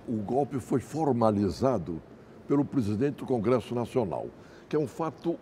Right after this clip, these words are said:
único na história dos golpes. Na verdade, que tudo isso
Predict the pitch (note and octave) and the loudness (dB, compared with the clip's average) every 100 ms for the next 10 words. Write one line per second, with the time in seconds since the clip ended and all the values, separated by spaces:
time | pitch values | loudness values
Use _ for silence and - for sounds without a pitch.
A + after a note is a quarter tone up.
0 | - G#3 G#3+ G#3 - G#3 - - - - | -2 0 0 0 -4 -8 -10 -18 -20 -12
1 | - C#3 C3 - D3+ D3+ C#3 B2+ G#2 F2 | -2 0 0 0 2 4 2 0 2 2
2 | C2+ - - - - - G#3 G3 E3+ C#3 | 0 -6 -16 -18 -12 -4 0 4 4 2
3 | B2+ G#2+ - - G#3 F3+ G#3+ - - | 0 -2 -6 -4 0 0 -2 -4 -8